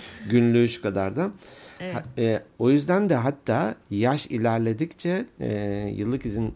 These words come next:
Speaker 2: hakkın da artar. İşte
Speaker 1: Hı hı.
Speaker 2: daha gençken ya da daha az kıdemliyken on dört gündür de
Speaker 1: On dört
Speaker 2: sonra
Speaker 1: gün, sonra
Speaker 2: yirmidir de,
Speaker 1: yirmi bir gün. Evet.
Speaker 2: yirmidir, yirmi altıdır vesaire öyle ilerler.
Speaker 1: Hı hı.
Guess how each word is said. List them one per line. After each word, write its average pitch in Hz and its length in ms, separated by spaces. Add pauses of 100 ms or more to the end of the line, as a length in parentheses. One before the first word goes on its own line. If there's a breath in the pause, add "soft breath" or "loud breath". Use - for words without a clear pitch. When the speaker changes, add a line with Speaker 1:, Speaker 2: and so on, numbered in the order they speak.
(140)
Speaker 2:
hakkın 113 420
da 95 120
artar. 80 480
İşte 82 400
Speaker 1:
Hı 214 100
hı. 185 320
Speaker 2:
daha 92 200
gençken 90 580
ya 82 180
da 85 140
daha 87 240
az 95 220
kıdemliyken 82 640
on 90 280
dört 85 240
gündür 104 140
de - 80
Speaker 1:
On 185 180
dört 156 160
Speaker 2:
sonra 87 140
Speaker 1:
gün, 82 100
sonra 90 180
Speaker 2:
yirmidir 90 380
de, - 60
Speaker 1:
yirmi 147 140
bir - 40
gün. 139 120 (160)
Evet. 160 120 (200)
Speaker 2:
yirmidir, 95 480
yirmi 90 260
altıdır 87 360
vesaire 87 420
öyle 101 220
ilerler. 123 400
Speaker 1:
Hı 196 60
hı. 196 40